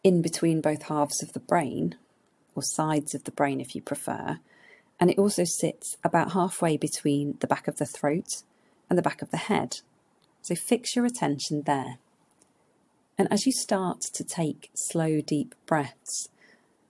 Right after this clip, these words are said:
on the inhale, you contract all the muscles you would use to stop you going to the toilet, all of those you use for your Kegel exercises, pelvic floor exercises, whatever you call them.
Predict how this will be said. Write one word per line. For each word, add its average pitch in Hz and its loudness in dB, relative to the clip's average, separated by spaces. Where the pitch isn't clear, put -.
on 185 4
the 202 4
inhale, 151 2
you 180 2
contract - -2
all 202 6
the 240 0
muscles 160 0
you 156 0
would 160 -2
use 143 -2
to 147 -4
stop - -2
you 185 -2
going - -2
to - -10
the - -4
toilet, - 2
all 160 4
of 147 -4
those 147 2
you 151 0
use 151 -2
for 147 -2
your 160 0
Kegel 196 4
exercises, 143 2
pelvic - 0
floor 208 2
exercises, 147 -2
whatever 190 2
you 196 0
call 180 2
them. 151 -2